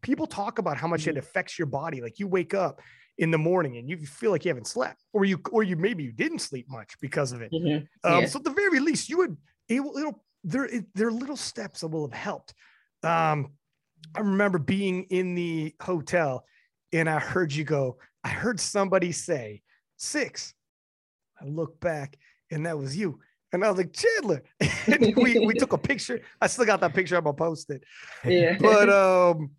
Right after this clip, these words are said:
Speaker 1: yeah, I re-, <laughs> so I remember seeing you before. I remember seeing you afterwards. I'm like, "Man, we gotta get you on the podcast." But, uh, so going in, you were kind of like, it,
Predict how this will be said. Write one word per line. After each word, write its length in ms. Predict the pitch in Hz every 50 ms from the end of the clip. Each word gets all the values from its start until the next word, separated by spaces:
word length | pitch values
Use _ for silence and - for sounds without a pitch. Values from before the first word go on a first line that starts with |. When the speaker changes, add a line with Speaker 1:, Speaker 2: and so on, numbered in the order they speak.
| _ _ _ _ _
Speaker 1:
yeah, 160 | 170 202 214 -
I 100 | - 202
re-, 160 | 196 202 190 -
<laughs> 560 | - - - - - - - _ _ - _
so 260 | - - - 254 214 -
I 120 | - 247
remember 420 | 233 233 247 294 339 359 339 277 214
seeing 360 | - - - 285 254 247 226
you 100 | 247 220
before. 380 | 196 185 147 - 226 208 202
I 40 | 196
remember 240 | 185 202 214 220 202
seeing 260 | - - 202 202 190
you 160 | 175 175 160 170
afterwards. 600 | 160 160 143 - - 156 147 156 151 147 143 - _ - - _ _
I'm 60 | 151
like, 120 | 143 139 143
"Man, 160 | 127 120 117
we 60 | 120
gotta 200 | 117 127 120 120
get 200 | 113 123 120 -
you 100 | 139 127
on 80 | 120 117
the 60 | 110
podcast." 640 | - - 135 127 123 - - 127 117 110 110 - - - - - _ _ _ _ _ _ - -
But, 280 | - 214 208 - - 220
uh, 160 | 214 208 214
so 160 | - - 240 214
going 400 | 147 247 302 320 302 302 285 302
in, 280 | 302 285 247 196 - - _ _ _ _ _ _ _ _ _ _
you 260 | 202 143 127 220 311
were 120 | 330 302 -
kind 340 | - - - 254 269 285 285
of 120 | 247 190
like, 440 | 226 247 226 214 220 214 - - - _ _ _ _ _ _ _ _ _ _
it, 140 | - 240 -